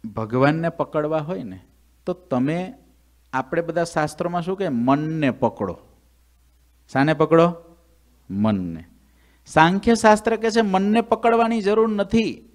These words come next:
મન તો વાંદરા જેવું છે, પણ દોરીને પકડો.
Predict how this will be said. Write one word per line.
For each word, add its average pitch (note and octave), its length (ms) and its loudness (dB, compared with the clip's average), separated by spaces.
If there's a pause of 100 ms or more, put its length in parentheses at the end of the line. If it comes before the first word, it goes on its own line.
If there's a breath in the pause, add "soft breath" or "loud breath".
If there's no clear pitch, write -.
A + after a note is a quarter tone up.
(140)
મન F3+ 240 0
તો G#3+ 180 0
વાંદરા A3+ 400 4
જેવું G3+ 300 8
છે, A#2 240 -4 (1600)
પણ F#3+ 160 0
દોરીને C#3+ 680 2
પકડો. F#2+ 400 -6